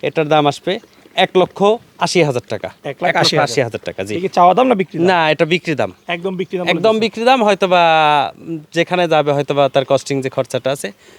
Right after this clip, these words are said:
Speaker 1: সেটা আমরা এ করবো। আর দ্বিতীয় কথা হচ্ছে, আহ, যারা কুরবানির জন্য দুম্বা নিতে চায়, বিশেষ করে যারা শৌখিন লোক,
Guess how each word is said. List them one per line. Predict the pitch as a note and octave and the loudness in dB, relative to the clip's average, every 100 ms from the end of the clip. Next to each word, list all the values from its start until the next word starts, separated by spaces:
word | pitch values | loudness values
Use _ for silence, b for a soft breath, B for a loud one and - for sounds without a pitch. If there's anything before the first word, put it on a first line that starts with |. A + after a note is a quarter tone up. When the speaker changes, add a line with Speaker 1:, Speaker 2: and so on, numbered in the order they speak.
| _ | _
Speaker 1:
সেটা | - C3+ C3+ | -4 2 2
আমরা | C3 C#3+ | 2 0
এ | |
করবো। | C#3+ F3 | 2 2
আর | F3+ | 2
দ্বিতীয় | D#3+ F3 G#3+ G#3+ | 0 -2 2 2
কথা | A3 A#3 | 2 0
হচ্ছে, | A#3+ - G#3+ B3 | -2 0 -2 -2
আহ, | - - - D3+ E3+ F3 | -8 -20 -2 4 6 4
যারা | F3 F#3 G3 | 4 2 0
কুরবানির | - A3 A3 A3+ | 2 2 2 2
জন্য | G3+ G3+ G3+ | 0 2 2
দুম্বা | F#3+ F#3 | 2 2
নিতে | F3+ E3 E3+ | 0 0 0
চায়, | D#3+ F3 | 0 0
বিশেষ | F3 E3+ G3 | -2 -8 -6
করে | G#3 G3 | -2 -2
যারা | F#3+ | -2
শৌখিন | - D#3 F#3+ | -2 -2 0
লোক, | F3+ | 0